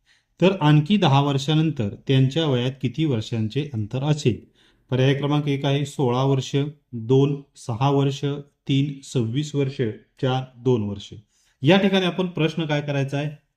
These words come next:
नीट समजून घ्यायचा आहे. दोन सख्खे भाऊ यांच्या वयात सहा वर्षाचे अंतर आहे,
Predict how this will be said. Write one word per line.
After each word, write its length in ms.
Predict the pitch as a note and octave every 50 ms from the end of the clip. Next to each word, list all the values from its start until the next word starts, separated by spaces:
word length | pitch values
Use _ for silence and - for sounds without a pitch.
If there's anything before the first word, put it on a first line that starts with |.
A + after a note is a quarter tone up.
| _ _ -
नीट 300 | A#2 C#3 F#3 F#3+ F#3+ -
समजून 380 | - C#3 B2 A2+ G#2 A2 G#2+ G#2
घ्यायचा 300 | G2 F#2+ F#2 F2 - F#2+
आहे. 80 | F2+ - _ _ _ _ _ _ _ _ -
दोन 380 | G#2+ G#2+ G#2+ D3 E3 G#3 A#3 A3+
सख्खे 380 | - - F#3 F#3+ - - G#3
भाऊ 240 | F#3+ F#3 D#3+ C3 A2 - - B2
यांच्या 320 | C#3 D3 D3 D3 F3 F3
वयात 340 | D#3+ C#3+ C#3 D3 D3+ D3+ -
सहा 300 | - - C#3 B2+ E3 G3
वर्षाचे 480 | G3 F#3 D#3+ C#3 - D3+ C3+ C3+ E3+
अंतर 360 | E3+ D#3+ D3+ B2+ - - B2 C3
आहे, 180 | B2 A2 G2+